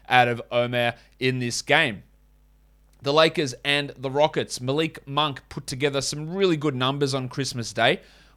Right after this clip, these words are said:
Will they lean heavily into Monk more? Will, or will we get Avery Bradley back in the rotation? Will we get more Wayne Ellington? Will we get, um, there's no more Isaiah Thomas on this team, but will Stanley Johnson play a rotation role?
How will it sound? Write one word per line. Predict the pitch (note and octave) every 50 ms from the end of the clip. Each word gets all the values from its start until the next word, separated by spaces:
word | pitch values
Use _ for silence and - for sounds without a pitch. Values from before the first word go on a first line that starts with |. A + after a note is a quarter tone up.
| _
Will | - B2+ D3+ E3
they | D#3 D3+ C#3
lean | C3 C3 C3 C#3 C#3+ D3 C#3+ C#3+ C#3+
heavily | B2+ - - C3+ C#3+ C#3+ D#3+ D3 C#3+ C#3 C3+ A#2 C#3+
into | C#3+ D3 - - C3+
Monk | A#2+ A#2+ B2 C#3 F#3 G#3 - - _ _ _ _ _
more? | - C#3+ D#3 E3 G3 A#3+ - - -
Will, | B2+ C3 C#3 C#3 C#3 C#3+ C#3 C#3 -
or | C3 B2+
will | B2 B2+
we | A#2+ B2 A#2
get | G#2+ B2+ B2 B2 -
Avery | A2+ A2+ A2 G2+ G#2+ G#2
Bradley | G2+ - A#2+ B2+ B2+ C3
back | B2+ A#2 B2+ B2 -
in | C#3 C3
the | B2+
rotation? | B2 B2+ B2+ B2 B2 - C3 B2 A#2+ A#2+ - B2
Will | G#2+ G#2+
we | G#2+ G#2
get | A2 G#2+ -
more | A2 A2 A2 G#2+
Wayne | G#2+ G#2+ G#2+ G#2+
Ellington? | A#2+ C3 C#3 C3+ C3+ B2 - C#3 B2+ B2 B2 - - - - _ _
Will | A#2 A#2+
we | A2+ A2+
get, | G#2+ G2+ - A#2 A2+ A2+ A2+ - - -
um, | G#2 G#2 G#2 G#2 G#2
there's | G2+ G2+ G#2+
no | B2 B2+
more | B2 A#2+ A2+ A2+ G#2 F2+
Isaiah | A2 G#2+ G#2 G#2 G2+
Thomas | G2+ - D3 C#3 C3+ B2
on | C#3 C3
this | B2+ B2+
team, | - - C3 B2+
but | A#2+ A2 F2+
will | G2 G2+
Stanley | - - A2+ G#2+ G#2+ G2+
Johnson | G#2 B2+ C3 C#3 C3 - C#3+ C3
play | - C#3+ C3+
a | C3
rotation | B2+ C3 B2+ B2 - C3 B2+ B2 - C3+ B2+
role? | C3 B2+ C3 B2+ -